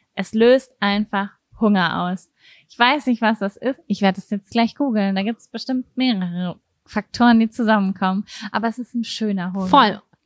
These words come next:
Speaker 1: Ich liebe
Speaker 2: Und
Speaker 1: das.
Speaker 2: deswegen ist die Pommes im Freibad so idealisiert. Ich glaub, für jeden Menschen auf der Welt, die Pommes im Freibad ist so
Speaker 1: Ja.
Speaker 2: genial.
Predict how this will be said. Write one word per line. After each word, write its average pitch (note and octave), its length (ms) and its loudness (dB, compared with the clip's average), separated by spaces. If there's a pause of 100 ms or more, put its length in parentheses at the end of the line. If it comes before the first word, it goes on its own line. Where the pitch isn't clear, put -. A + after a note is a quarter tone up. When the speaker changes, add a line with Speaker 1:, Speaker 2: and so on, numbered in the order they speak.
(160)
Speaker 1:
Ich - 200 -6
liebe A3+ 260 -2
Speaker 2:
Und G#3+ 100 4
Speaker 1:
das. G#3+ 220 2
Speaker 2:
deswegen A3 240 0
ist - 240 -6
die G#3+ 60 -2
Pommes A#3 440 -2
im G#3+ 120 -6
Freibad G3+ 480 -2
so G3+ 260 -6
idealisiert. G3 1120 -4 (100)
Ich - 140 -8
glaub, C4 160 2
für - 80 0
jeden D4+ 500 2
Menschen C#4+ 420 2
auf G3 200 -2
der A3 180 -2
Welt, F3 320 -2
die G#3+ 220 2
Pommes D4+ 400 0
im A#3+ 120 -4
Freibad A3 380 0
ist - 240 -8
so G#3+ 160 0
Speaker 1:
Ja. B3 140 2
Speaker 2:
genial. E3+ 500 -4